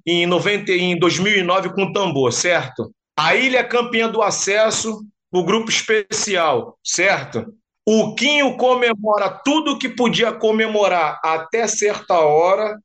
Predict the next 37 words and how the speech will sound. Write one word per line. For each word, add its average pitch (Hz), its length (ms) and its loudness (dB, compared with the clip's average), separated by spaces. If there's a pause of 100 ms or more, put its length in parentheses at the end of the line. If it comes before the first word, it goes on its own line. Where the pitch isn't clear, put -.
(160)
lá 160 480 2
no, 170 320 0
na 180 300 -4
paixão 170 520 -2
e 160 60 -4
no 175 140 0
amor 156 400 0
dele, 170 480 -2 (200)
mas 143 300 0
ele 208 180 0
depois, 202 920 0
ele 165 260 2
vai 135 460 0 (680)
até 135 360 -2
o 170 140 -6
presidente 135 920 -2 (760)
e 127 120 2
diz 156 200 2
assim, 120 560 -2 (640)
"Eu 147 180 0
preciso 156 460 0
ir - 20 2
lá 156 180 0
na 165 160 -2
ilha 156 240 -2
comemorar 156 580 0
com 160 100 -6
o 160 40 -4
meu 160 200 2
povo 151 340 2
também." 135 580 -2 (1400)
Isso 160 240 0
são 165 200 -2
palavras 160 480 0
deles, 156 300 0
porque 165 480 0
eu, 208 520 2